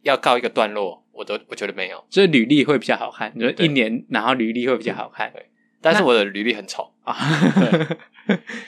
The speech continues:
Speaker 2: 你的履历，你刚刚不是跟我说你的履历很漂亮？
Speaker 1: 我做得很漂亮，
Speaker 2: 哦。
Speaker 1: 但是我去面试很多次都会被电这个点，
Speaker 2: 嗯。
Speaker 1: 问题就是你，就是工作那么短就换工作，
Speaker 2: 哦。
Speaker 1: 他们会怀疑你的稳定性。
Speaker 2: 那，那你，你有一套你的讲法来回复这个，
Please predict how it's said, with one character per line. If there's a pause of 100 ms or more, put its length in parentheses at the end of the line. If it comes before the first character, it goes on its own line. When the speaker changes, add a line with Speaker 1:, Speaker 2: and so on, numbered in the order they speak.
(180)
Speaker 2:
你
的
履
历，
你
刚
刚
不
是
跟
我
说
你
的
履
历
很
漂
亮？ (100)
Speaker 1:
我
做
得
很
漂
亮，
Speaker 2:
哦。
Speaker 1:
但
是 (220)
我
去
面
试
很
多
次
都
会
被
电
这
个
点，
Speaker 2:
嗯。 (140)
Speaker 1:
问
题
就
是
你， (400)
就
是
工
作
那
么
短
就
换
工
作，
Speaker 2:
哦。
Speaker 1:
他
们
会
怀
疑
你
的
稳
定
性。 (140)
Speaker 2:
那，
那
你，
你
有
一
套
你
的
讲
法
来
回
复
这
个，